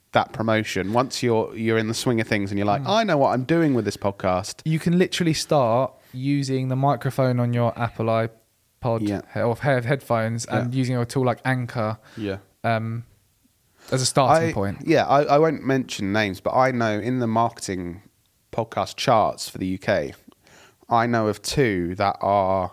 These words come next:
Speaker 1: or at least were, just recorded on a phone that were
Speaker 2: Yeah.
Speaker 1: in the top ten.
Speaker 2: Yeah.
Speaker 1: Um, so don't be, don't think that you can't do really well with that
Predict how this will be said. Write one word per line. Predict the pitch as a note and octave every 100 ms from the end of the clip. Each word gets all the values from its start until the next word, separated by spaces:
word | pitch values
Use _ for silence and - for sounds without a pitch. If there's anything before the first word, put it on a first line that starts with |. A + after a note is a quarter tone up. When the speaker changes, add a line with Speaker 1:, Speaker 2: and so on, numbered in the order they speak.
| _
Speaker 1:
or | - A2+ - -
at |
least | A2 G#2 - - -
were, | B2 B2 G#2 F2+ F#2 - - - - -
just | - -
recorded | A2+ - A#2 G#2+ G#2
on | G2+ G2
a |
phone | - A#2 F#2 E2+ E2 -
that | - F2+
were | F#2+
Speaker 2:
Yeah. | G2+
Speaker 1:
in |
the | G2
top | - -
ten. | - G2+ B2+ A#2+ - _ - -
Speaker 2:
Yeah. | G#2 G2+
Speaker 1:
Um, | F#2+ F#2 G2 _ _ _ -
so | -
don't | A#2+ D3 C3
be, | B2
don't | A#2+ - D3 C#3
think | - C3 -
that |
you | G2+ A2+
can't | - B2 B2 A2+
do | A2+ A2
really | G#2+ G#2+
well | A2+ A2
with | G2 F#2+
that | F#2+ -